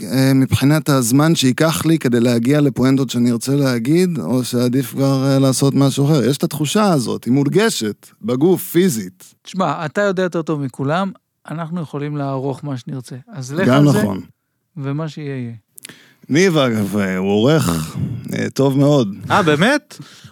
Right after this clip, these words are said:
Speaker 3: אולי הוא יכול לעזור לי עם התוכנית שאני עובד עליה כבר איזה שמונה שנים, אם יהיה לו זמן.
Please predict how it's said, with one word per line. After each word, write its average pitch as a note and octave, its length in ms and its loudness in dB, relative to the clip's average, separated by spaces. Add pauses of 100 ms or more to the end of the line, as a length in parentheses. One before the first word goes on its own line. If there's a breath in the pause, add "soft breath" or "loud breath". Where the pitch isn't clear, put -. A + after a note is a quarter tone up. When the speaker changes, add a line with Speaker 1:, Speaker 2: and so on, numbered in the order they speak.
Speaker 3:
אולי D3+ 220 4
הוא G#3+ 100 4
יכול A3 180 2
לעזור A3 380 4
לי G3+ 80 4
עם D#3 100 2
התוכנית D3 380 0
שאני D3+ 240 2
עובד B2 280 2
עליה A2+ 220 0
כבר A#2 180 0
איזה A2+ 160 -2
שמונה C#3 320 -2
שנים, C3 440 -2 (240)
אם B2 100 -6
יהיה B2 120 0
לו A#2+ 120 -2
זמן. A2 320 -8